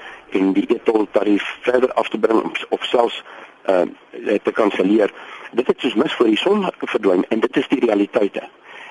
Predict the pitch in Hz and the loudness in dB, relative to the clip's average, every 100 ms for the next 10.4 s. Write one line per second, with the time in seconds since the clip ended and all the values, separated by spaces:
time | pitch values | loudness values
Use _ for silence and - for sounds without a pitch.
0 | - 107 104 104 - - 113 117 120 113 | -8 0 2 2 0 -2 0 4 4 2
1 | - - 113 107 110 - 170 214 - 123 | -2 -2 -2 0 -4 0 2 2 2 0
2 | 107 - 107 101 95 98 101 98 - 101 | 0 0 0 0 0 0 0 -2 0 0
3 | 101 101 - - - - - 107 - - | 2 -2 -2 -20 -20 -12 -2 -2 -2 -18
4 | - - 113 127 190 156 - 131 120 113 | -8 -2 2 4 4 0 0 2 4 4
5 | 123 113 - 87 - - - 143 180 - | 2 2 2 0 -2 -10 -2 0 0 0
6 | 214 233 247 233 147 104 104 - - - | 2 2 2 2 2 4 2 -2 -4 -14
7 | - - - 113 156 - 165 156 - - | -20 -16 -8 -4 -4 -2 -2 -2 0 2
8 | 131 - 123 117 170 135 92 82 110 131 | 2 2 2 2 2 2 2 2 2 4
9 | 175 214 - 147 143 - 120 - - 139 | 4 4 2 0 0 -2 -2 -2 -2 0
10 | 170 208 - 143 | 2 2 2 0